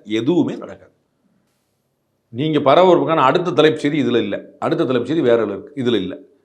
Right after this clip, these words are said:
நீங்க இன்னொரு தமிழில் போட்டுற மாட்டோமான்னு எதிர்பார்க்கவே நடக்கவே நடக்காது. அவங்கெல்லாம் ரொம்ப தெளிவா இருக்காங்க. அவர் வந்து சாதாரணமான ஒரு ஜோக், அதை நல்லா புரிஞ்சுக்கிட்டு இருக்காங்க. அதுக்கு பதிலா தான் அவரும் சொன்னார். இப்படி இவர் ஒரு கவுண்டர் சொன்னார்ல, அது ஒரு பிரச்சனை வச்சு. அதுக்கப்புறம் மறுநாள் அவரே சொல்லிட்டாரு,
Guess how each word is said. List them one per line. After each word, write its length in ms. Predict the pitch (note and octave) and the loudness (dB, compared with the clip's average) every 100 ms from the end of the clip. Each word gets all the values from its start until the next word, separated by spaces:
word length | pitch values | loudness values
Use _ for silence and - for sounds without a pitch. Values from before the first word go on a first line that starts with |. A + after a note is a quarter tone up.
| - _ - | -20 _ -8
நீங்க 160 | C3 | -4
இன்னொரு 200 | D3 G3+ | 0 2
தமிழில் 320 | D#3 D3+ D#3+ C3+ | 2 0 0 0
போட்டுற 220 | C3+ B2+ | 0 0
மாட்டோமான்னு 320 | A#2+ A2+ D3 | 0 -2 -2
எதிர்பார்க்கவே 400 | B2 A#2 A2+ C#3 | 0 0 0 -2
நடக்கவே 240 | G#2 G2+ | -4 -4
நடக்காது. 320 | G#2+ F#2 F2 - G#2 | -6 -8 -18 -12 -8
அவங்கெல்லாம் 320 | A2 A#2+ C#3+ | -6 -4 -4
ரொம்ப 260 | A2+ A#2 F#3+ | -4 -4 -4
தெளிவா 260 | C3 A#2 G#2+ | -2 -2 -2
இருக்காங்க. 460 | F#2+ F#2+ C#3 F#3 _ _ _ | -4 -10 -10 -14 _ _ _
அவர் 240 | C#3+ F3+ | 4 6
வந்து 420 | E3 D#3+ F#3+ D3 | 6 6 2 -2
சாதாரணமான 800 | - C#3 D#3+ F3+ F#3+ F3 E3 G3+ | 0 4 6 8 6 6 4 4
ஒரு 120 | F3+ | 2
ஜோக், 260 | A#2+ C3 G#2+ | 2 0 2
அதை 180 | A#2 B2+ | 0 0
நல்லா 400 | A#2+ C#3+ F#3 D#3 | 0 2 2 2
புரிஞ்சுக்கிட்டு 360 | D3+ D3 C3 | -4 -4 -8
இருக்காங்க. 300 | A2+ A2 B2+ | -6 -6 -4
அதுக்கு 220 | F3+ D#3 D3 | -2 2 4
பதிலா 120 | C#3+ | 4
தான் 120 | G3 | 4
அவரும் 260 | D#3+ E3+ C#3 | 2 0 -2
சொன்னார். 260 | A2+ F#2+ | -6 -8
இப்படி 220 | B2+ D#3+ | -2 2
இவர் 180 | E3 F3+ | 4 4
ஒரு 120 | G3+ | 4
கவுண்டர் 300 | - F3+ E3+ | 4 2 2
சொன்னார்ல, 460 | C#3 C3+ B2 E3+ C#3+ - _ _ | -2 -2 0 2 0 -6 _ _
அது 120 | - F3+ | 2 2
ஒரு 100 | F3+ | 4
பிரச்சனை 300 | F#3+ E3+ E3 | 0 0 -4
வச்சு. 140 | - | 2
அதுக்கப்புறம் 420 | G3 F#3+ G3 A3 | 4 4 4 4
மறுநாள் 300 | F3+ F#3 G#3 | 4 4 6
அவரே 240 | F#3 F#3 G#3 | 6 6 4
சொல்லிட்டாரு, 480 | E3+ D#3 D3+ C#3+ | 4 2 2 0